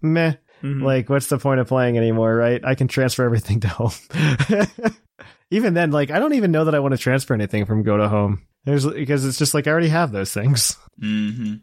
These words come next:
Speaker 1: My biggest problem is just with the lack of access to legendaries. I don't like that legendaries are mostly tied to raids. That's my biggest critique of Pokemon Go.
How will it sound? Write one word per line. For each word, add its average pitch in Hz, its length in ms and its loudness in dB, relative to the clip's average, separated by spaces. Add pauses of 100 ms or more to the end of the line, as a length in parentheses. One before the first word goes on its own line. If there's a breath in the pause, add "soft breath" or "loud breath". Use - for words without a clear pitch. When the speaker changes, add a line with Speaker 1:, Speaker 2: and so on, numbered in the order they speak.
Speaker 1:
My 151 140 0
biggest 165 300 0
problem 143 200 0
is 131 80 0
just 123 180 0
with 131 120 0
the 120 300 0
lack 127 260 0
of 120 220 -2 (160)
access 120 340 0
to - 160 -4
legendaries. 104 580 0
I 131 120 -2
don't 143 240 0
like 139 160 0
that 131 100 0
legendaries 123 560 0
are 113 80 2
mostly 104 300 0
tied 101 200 -4
to - 60 -8
raids. - 480 -8
That's 131 220 0
my 120 100 4
biggest 110 300 2
critique 113 340 -2
of 107 80 0
Pokemon 107 420 0
Go. 110 180 4